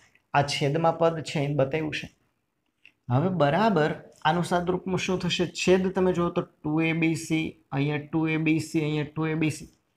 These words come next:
બધાનો છેદ સમાન છે, બધાનો છેદ સમાન છે. એ આપણો લસા બની જાય ટુ એ બી સી. ટુ એ બી સી, ટુ એ બી સી, ટુ એ બી સી.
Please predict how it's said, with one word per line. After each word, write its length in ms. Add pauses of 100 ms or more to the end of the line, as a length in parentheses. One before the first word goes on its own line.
બધાનો 380
છેદ 260 (100)
સમાન 260
છે, 140 (1160)
બધાનો 420
છેદ 280 (120)
સમાન 300
છે. 160 (380)
એ 100
આપણો 200
લસા 320
બની 240
જાય 140
ટુ 220
એ 120
બી 160
સી. 240 (1400)
ટુ 80 (100)
એ 120
બી 200
સી, 300 (140)
ટુ 180
એ 140
બી 200
સી, 220
ટુ 220
એ 80
બી 140
સી. 200